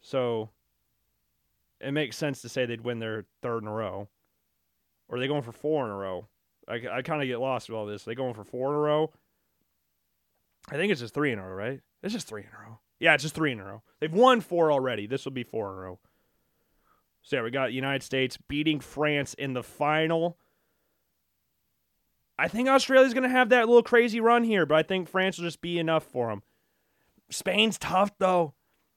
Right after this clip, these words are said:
Spain will be the United States' biggest test, I think. If they end up meeting in the semifinal, that'll be a tough-ass game. That'll be a tough, tough, tough, tough, tough-ass game. So they got the best player in the world.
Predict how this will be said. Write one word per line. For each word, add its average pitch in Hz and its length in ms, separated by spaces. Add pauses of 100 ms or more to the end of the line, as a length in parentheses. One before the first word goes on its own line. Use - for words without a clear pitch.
(160)
Spain 220 360
will 285 80
be 262 140
the 247 100
United 240 260
States' 233 240
biggest 208 320
test, 175 360
I 147 100
think. 127 320 (200)
If 190 140
they 226 120
end 240 100
up 233 100
meeting 220 240
in 226 60
the 202 60
semifinal, 220 640
that'll 202 240
be 202 140
a 190 60
tough-ass 180 600
game. 127 300 (960)
That'll 170 160
be 180 100
a 165 40
tough, 190 420
tough, 175 240
tough, 165 200
tough, 160 240
tough-ass 151 580
game. 110 220 (600)
So - 100
they 240 60
got 262 60
the 269 60
best 233 200
player 226 160
in 208 40
the 190 60
world. 170 400